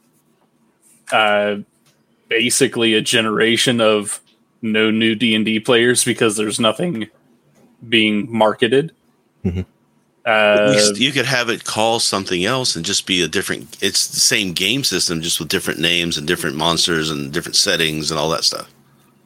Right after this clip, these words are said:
Speaker 1: uh, I mean,
Speaker 3: I mean,
Speaker 1: then you're
Speaker 3: it's a different, that's what, it's, so it's not like
Speaker 2: Right,
Speaker 3: Magic
Speaker 2: but,
Speaker 3: the Gathering
Speaker 2: but
Speaker 3: where you have cards
Speaker 2: that's
Speaker 3: that you
Speaker 2: the,
Speaker 3: have to use.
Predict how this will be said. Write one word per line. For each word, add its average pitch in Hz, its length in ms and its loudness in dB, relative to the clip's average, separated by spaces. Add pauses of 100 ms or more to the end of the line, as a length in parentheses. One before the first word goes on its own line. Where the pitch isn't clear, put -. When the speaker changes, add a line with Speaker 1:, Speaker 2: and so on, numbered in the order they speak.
(300)
Speaker 1:
uh, 139 120 4 (1400)
I 135 100 0
mean, 120 200 2
Speaker 3:
I - 20 -4
mean, 120 260 0
Speaker 1:
then 143 180 2
you're 131 180 2
Speaker 3:
it's 110 280 -8
a 120 60 -10
different, 147 520 -2 (240)
that's 139 220 -2
what, 156 180 -2
it's, 107 200 -4
so - 180 0
it's - 160 -2
not 151 160 -4
like 135 180 -2
Speaker 2:
Right, 160 180 4
Speaker 3:
Magic - 200 -4
Speaker 2:
but, - 280 0
Speaker 3:
the 101 80 -6
Gathering 120 400 0
Speaker 2:
but 98 80 -2
Speaker 3:
where 98 60 -2
you 113 140 0
have 104 240 -4
cards 156 300 2
Speaker 2:
that's 151 100 2
Speaker 3:
that - 160 -2
you 113 60 0
Speaker 2:
the, 117 80 2
Speaker 3:
have 110 140 -2
to 92 80 -2
use. 98 580 -2